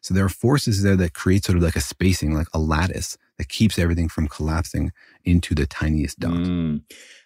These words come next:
Speaker 2: I guess, it, yeah, you're right. It does depend on what you mean by volume, because if by volume you mean, like, when something is there and it's not there,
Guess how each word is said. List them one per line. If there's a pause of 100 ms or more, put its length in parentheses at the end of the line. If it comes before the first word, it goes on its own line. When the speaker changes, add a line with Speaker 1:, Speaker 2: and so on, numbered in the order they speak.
(100)
Speaker 2:
I
guess,
it,
yeah,
you're
right.
It
does
depend
on
what
you
mean
by
volume,
because
if
by
volume
you
mean,
like,
when
something
is
there
and
it's
not
there,